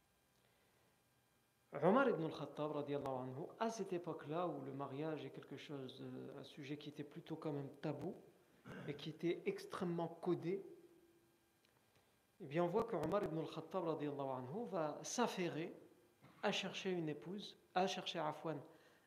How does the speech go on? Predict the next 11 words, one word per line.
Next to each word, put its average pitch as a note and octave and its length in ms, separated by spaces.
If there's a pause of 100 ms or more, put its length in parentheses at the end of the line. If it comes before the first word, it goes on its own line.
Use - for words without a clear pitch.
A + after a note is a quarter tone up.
(140)
un F3 200
époux F3 340 (720)
pour G#3 380 (520)
sa - 200
fille F#3+ 220 (100)
Hafsa, - 260 (100)
parce - 160
qu'il D#3 120
la D3+ 80
voit C#3+ 160
triste, G#3+ 340